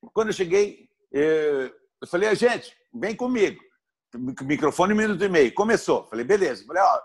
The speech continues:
inventei um funk, vocês vão cantar comigo." Eu falei, "Nós viemos", é... Como é que é?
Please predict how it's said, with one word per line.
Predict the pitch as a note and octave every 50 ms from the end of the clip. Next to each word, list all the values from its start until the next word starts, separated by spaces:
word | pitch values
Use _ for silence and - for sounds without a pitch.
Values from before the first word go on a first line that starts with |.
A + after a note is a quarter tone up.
| _
inventei | E3+ F#3 G3+ A3 G3 A3+ A#3+
um | A#3
funk, | - - A#3 A#3 G#3+ -
vocês | - G3
vão | G#3+ A#3 G#3
cantar | A3 G#3 G#3+ G#3
comigo." | F3+ A3 G#3+ G3 D#3+ B2+ G#2 - _ _ _ _
Eu | - A2+
falei, | - C#3 A2 - _ _ _ _
"Nós | D#3 F#3+ A#3 B3 B3 G3+ F3
viemos", | G#3+ A3+ A3 G#3+ G#3 A3+ B3 B3+ C4 B3+ A#3+ A3 F3+ E3
é... | D#3 C#3+ C3 B2 A#2 A2+ G#2+ G2+ F#2+ F2 E2 _ _ _ _ _ _ _ _ _ _ -
Como | G#2+ A#2+
é | B2
que | - C#3+ D3+
é? | D#3 C#3 A2 -